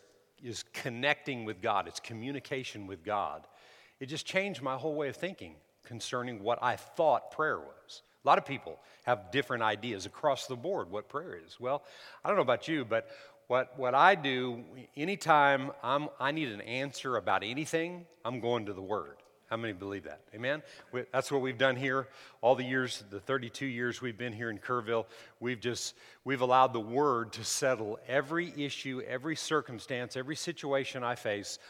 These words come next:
I'm going to the Word, letting it be final authority in my life. Not anything or anybody else,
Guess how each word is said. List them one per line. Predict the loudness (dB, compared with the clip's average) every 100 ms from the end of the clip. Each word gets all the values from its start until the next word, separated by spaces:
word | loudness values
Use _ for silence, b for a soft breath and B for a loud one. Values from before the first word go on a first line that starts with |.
| -8
I'm | -6
going | -2 -2 -2
to | -2
the | -4
Word, | 0 -2 0
letting | 0 -2 -2
it | -6
be | -6 -10
final | 0 0 0 -2 -6
authority | -4 -4 -4 -6 B B -10
in | -2
my | 0
life. | 2 -2 -6 -14 -20 B -2
Not | 0 2
anything | 0 2 2 4
or | 2
anybody | 0 6 8 8 6
else, | 4 -2